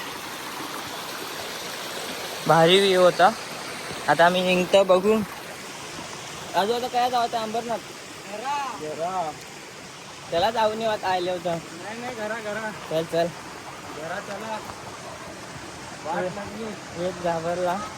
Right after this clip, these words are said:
Speaker 2: भूक लागले. चक्कर आले. डोकं दुखते.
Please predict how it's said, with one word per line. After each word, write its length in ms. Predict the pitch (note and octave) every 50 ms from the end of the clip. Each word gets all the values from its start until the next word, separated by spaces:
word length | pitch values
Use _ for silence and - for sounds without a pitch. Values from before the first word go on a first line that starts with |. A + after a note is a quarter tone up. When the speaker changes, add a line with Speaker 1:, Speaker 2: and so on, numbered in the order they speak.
| - B3+
Speaker 2:
भूक 220 | A#3+ G3+ F3 G#3
लागले. 520 | G#3+ G#3+ G3 G#3 A3 A#3 B3+ C4 B3+ A#3+ - - - - - - - - - - - - - - - -
चक्कर 320 | G3 F3+ - - A#3+ B3+
आले. 360 | B3 B3 B3 A#3+ A#3+ A#3+ A#3 G#3+ F#3+ - - - - - - - - - - - - - - -
डोकं 260 | - E3+ F3+ F#3 G#3+ A3
दुखते. 320 | A3+ A3+ - - - A#3+